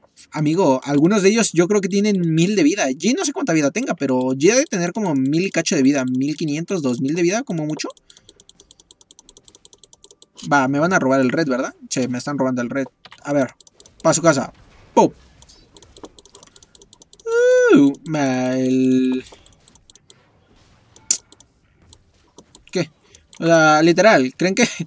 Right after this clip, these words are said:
<laughs> creen que me voy a mover de aquí nada más porque me están pegando un poco? O sea, no, no, no, no, camaradas, de eso no se trata, de eso no se trata. Vamos a ir a por G. Eh, espero que no me robe mi red, porque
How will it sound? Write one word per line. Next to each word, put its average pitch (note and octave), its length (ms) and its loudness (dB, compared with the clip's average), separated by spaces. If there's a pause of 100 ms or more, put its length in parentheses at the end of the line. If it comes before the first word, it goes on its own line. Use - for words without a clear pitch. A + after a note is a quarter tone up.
<laughs> - 320 -20
creen A3+ 160 2
que G#4 100 4
me C4+ 80 4
voy G#3+ 140 4
a C#4 60 4
mover F3+ 400 6
de F#3+ 120 0
aquí D#3 320 4
nada E3 220 2
más E3+ 160 2
porque E3 240 -2
me C#3 80 0
están C#3+ 280 -2
pegando D3+ 480 2
un D3+ 100 0
poco? C#3 480 -2
O A#3 80 -2
sea, B2 440 -4
no, E3+ 420 -2
no, G#3 200 -4
no, D#3+ 120 -4
no, E3 280 -4
camaradas, C#3+ 720 -4
de D#3+ 120 -2
eso G#3 120 -2
no F3 120 -4
se E3+ 120 -4
trata, C3+ 300 -2
de D#3+ 80 -4
eso G3 120 -4
no F3+ 100 -4
se E3 100 -6
trata. C#3+ 240 -6 (380)
Vamos G#3+ 140 2
a C#4 40 4
ir C4+ 60 4
a - 60 0
por C3 160 2
G. G3 220 2 (460)
Eh, D#3 1160 0
espero G#3 260 -6
que G#3 60 -4
no F3 80 -2
me F3+ 120 2
robe E3 340 2
mi C#3+ 140 2
red, C3 280 -4 (120)
porque F3 500 -2